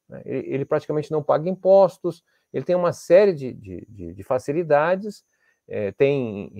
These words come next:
é, em, em, empréstimos, né, crédito a, a juros muito baixos, et cetera, facilidades que o setor industrial, por exemplo, não tem. E esse desequilíbrio fez com que, de alguma forma, o, o, o setor agropecuário desse um salto,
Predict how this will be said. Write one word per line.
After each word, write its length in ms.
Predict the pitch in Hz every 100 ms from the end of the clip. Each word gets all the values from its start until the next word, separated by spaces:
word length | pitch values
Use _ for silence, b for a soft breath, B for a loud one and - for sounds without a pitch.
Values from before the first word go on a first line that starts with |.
| 92
é, 300 | 87 87 82 _
em, 180 | 104 101 -
em, 260 | 101 98 104
empréstimos, 600 | 87 127 147 123 101 90
né, 140 | 143
crédito 640 | - 139 147 104 - 107 95
a, 180 | 110 -
a 100 | 107
juros 280 | 98 143 110
muito 200 | 107 190
baixos, 440 | 202 175 180 -
et 100 | 135
cetera, 400 | - 135 156 170
facilidades 640 | - 147 151 127 147 170 160
que 80 |
o 60 | 151
setor 260 | 156 170 156
industrial, 380 | 147 - 143
por 80 | 151
exemplo, 260 | 131 139 143
não 160 | 160
tem. 260 | 208 131 98 - _ _ _ _ _ _ _ _ - 57
E 180 | 113
esse 200 | 139 165
desequilíbrio 720 | 160 131 175 165 135 190 175 127
fez 300 | - 151 -
com 140 | 160
que, 120 | -
de 120 | 147
alguma 340 | 135 135 160 131
forma, 580 | - 120 123 156 175 185 _ _ _ _
o, 440 | _ 113 98 101 123
o, 160 | 95
o 40 | 110
setor 220 | 127 147
agropecuário 560 | 139 127 120 123 117 107
desse 320 | 123 135 131
um 80 | 107
salto, 720 | - 123 135 180 - 214 110